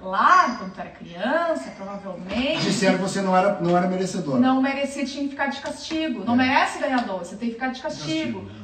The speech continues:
Speaker 1: Ou não merece brincar com um colega, porque tu se comportou mal, então tu não merece.
Speaker 2: É.
Speaker 1: E aquilo ficou enraizado desde, e, e tu leva pra uma vida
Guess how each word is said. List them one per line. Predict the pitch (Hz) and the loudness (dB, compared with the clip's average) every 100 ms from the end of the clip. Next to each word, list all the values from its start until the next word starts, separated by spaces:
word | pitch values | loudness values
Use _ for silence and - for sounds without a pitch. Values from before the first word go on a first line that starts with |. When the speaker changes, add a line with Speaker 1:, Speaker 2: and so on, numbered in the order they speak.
| - | -8
Speaker 1:
Ou | 208 | -2
não | 247 262 | 2 4
merece | 269 269 - - | 4 2 2 0
brincar | 311 277 254 262 | -6 -2 -2 0
com | 262 | 0
um | |
colega, | 247 233 233 226 | 2 4 2 2
porque | 208 - | -6 -12
tu | - | -16
se | - | -6
comportou | 254 240 233 240 | -2 -2 -2 -4
mal, | 262 294 240 240 | -2 0 2 0
então | 233 196 | -2 -6
tu | 226 | -4
não | 220 233 277 | 0 0 0
merece. | 370 285 240 240 - - | 0 0 -2 -4 -10 -16
Speaker 2:
É. | - - 240 | -16 -8 -2
Speaker 1:
E | |
aquilo | 247 302 285 - | 0 0 -2 -2
ficou | 359 - 320 311 - - - - - - _ _ - | -4 0 6 8 8 2 -8 -16 -20 -20 _ _ 2
enraizado | 247 247 254 233 208 233 226 285 285 | 4 6 4 2 6 6 6 4 0
desde, | 262 214 214 233 | -2 -4 -4 -4
e, | 233 - | -4 -4
e | 339 | -6
tu | 466 | -2
leva | 480 403 415 | 2 2 2
pra | 403 | -6
uma | 415 | -10
vida | 403 | -8